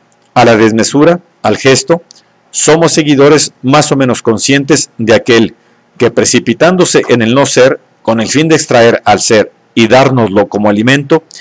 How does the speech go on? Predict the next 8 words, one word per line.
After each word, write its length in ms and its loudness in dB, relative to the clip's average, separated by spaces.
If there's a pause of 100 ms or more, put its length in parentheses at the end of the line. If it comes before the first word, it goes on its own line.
(340)
se 240 0
hizo 440 2
el 120 0
instigador 640 2 (160)
de 120 0
nuestras 400 0
futuras 520 -2
usurpaciones. 920 -2